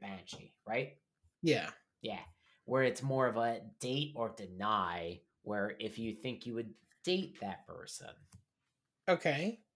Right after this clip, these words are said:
Speaker 1: Um, would you maybe wanna do it for not the Pokemon, but all of the Smash Brother characters?
Speaker 2: Like,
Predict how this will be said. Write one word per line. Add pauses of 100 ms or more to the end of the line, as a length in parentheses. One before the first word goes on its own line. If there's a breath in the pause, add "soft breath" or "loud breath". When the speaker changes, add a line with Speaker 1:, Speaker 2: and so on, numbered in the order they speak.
(760)
Speaker 1:
Um, (880)
would
you
maybe
wanna
do
it (480)
for
not
the
Pokemon, (560)
but
all
of
the
Smash
Brother
characters? (1000)
Speaker 2:
Like,